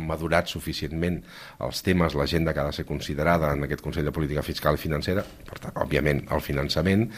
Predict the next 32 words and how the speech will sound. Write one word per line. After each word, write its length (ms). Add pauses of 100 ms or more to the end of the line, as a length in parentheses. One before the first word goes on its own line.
(340)
doncs, 240
potser 380
és 100
millor 320 (400)
esperar 380 (760)
i 80
tenir 400 (160)
resultats. 640
És 80
a 80
dir, 80
les 160
coses 320
s'han 320
de 60
fer 160 (500)
quan 240
s'han 160
negociat, 560
quan 160
s'han 160
acordat 640
i 80
quan 240
es 160
poden, 400
diguem-ne, 480
a-, 160 (160)
aprovar 480 (560)
i 160
que 80
prosperin. 640